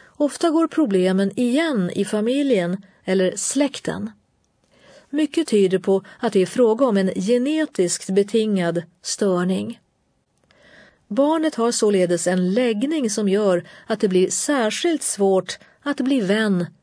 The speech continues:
med de skrivna orden. Termen dyslexi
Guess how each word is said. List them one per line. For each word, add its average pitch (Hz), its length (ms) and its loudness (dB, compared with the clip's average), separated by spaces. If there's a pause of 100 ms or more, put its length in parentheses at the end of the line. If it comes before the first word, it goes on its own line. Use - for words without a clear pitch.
(160)
med 190 140 0
de 170 140 0
skrivna 165 640 -2 (120)
orden. 196 560 -2 (1160)
Termen 190 580 0
dyslexi 214 960 -2